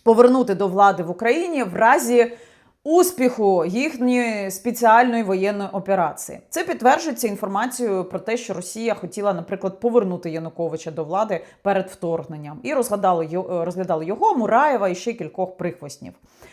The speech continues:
Розкол українського суспільства. Поява Януковича може бути спрямована на розпалювання внутрішніх конфліктів в Україні, думає Росія, нагадуючи про старі політичні розбіжності і намагаючись мобілізувати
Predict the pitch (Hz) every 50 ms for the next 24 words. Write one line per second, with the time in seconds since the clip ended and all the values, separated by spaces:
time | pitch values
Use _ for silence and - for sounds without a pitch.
0 | - _ - 214 262 302 294 - 392 415 403 381 392 302 285 302 320 - - 277
1 | 262 262 254 247 247 - 214 180 156 - - - 156 135 - 226 277 320 359 381
2 | 349 311 277 262 269 302 330 403 349 269 - 254 220 214 233 269 - 185 - 226
3 | 240 233 233 - - 214 202 208 247 277 262 240 202 190 180 185 214 226 226 -
4 | - - - - 214 247 240 240 - - 262 294 294 277 247 254 254 254 247 202
5 | 190 202 233 269 269 285 240 240 - 240 240 240 - 247 233 233 247 269 302 -
6 | - - 190 160 165 156 - 180 170 170 160 143 147 156 151 160 180 185 180 170
7 | 170 170 196 220 - - 254 247 226 175 143 117 - - _ - - - - 180
8 | 208 208 240 277 302 247 294 254 233 - - 233 - - 226 214 214 - - -
9 | 247 240 233 214 190 160 151 - - 190 185 185 185 190 202 180 - - 185 185
10 | 208 214 233 262 381 381 - 330 302 320 - - 294 - - - - - - 269
11 | 311 302 294 277 262 311 311 311 302 - - 262 247 - 220 226 277 254 233 269
12 | 254 262 208 180 214 196 185 202 254 302 311 - - 233 220 214 220